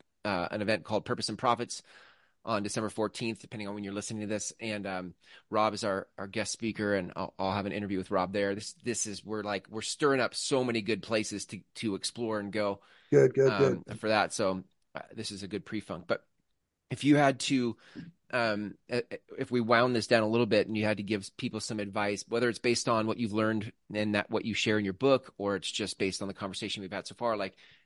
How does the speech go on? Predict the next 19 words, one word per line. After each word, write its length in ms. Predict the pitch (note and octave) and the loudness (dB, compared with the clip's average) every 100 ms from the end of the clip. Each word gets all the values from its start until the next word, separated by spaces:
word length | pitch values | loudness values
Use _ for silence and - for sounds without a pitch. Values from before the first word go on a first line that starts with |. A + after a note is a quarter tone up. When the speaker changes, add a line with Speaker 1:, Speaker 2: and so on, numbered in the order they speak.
| _ | _
Speaker 1:
how 80 | B2+ | 2
do 60 | |
people 240 | C3 D3+ C3+ | 2 -2 -2
continue 360 | C3 A#2 B2 | -4 -2 0
to 160 | A#2 - | 0 0
unleash 420 | A2+ A2 A#2+ - | -2 -2 -2 -2
their 120 | A2+ | -4
potential? 520 | G2+ G2+ A#2 A#2 A2 F#2 | -6 -6 -6 -4 -6 -6
Where 100 | G#2+ | -4
do 60 | |
we, 220 | A#2 A2 - | -2 -4 -4
where 140 | A#2 | -2
do 60 | A#2+ | 2
we 80 | |
go 100 | A#2+ | 2
to 60 | A2+ | 2
look 280 | G#2+ A#2 - | 2 0 -2
to 60 | |
s-, 120 | - | -12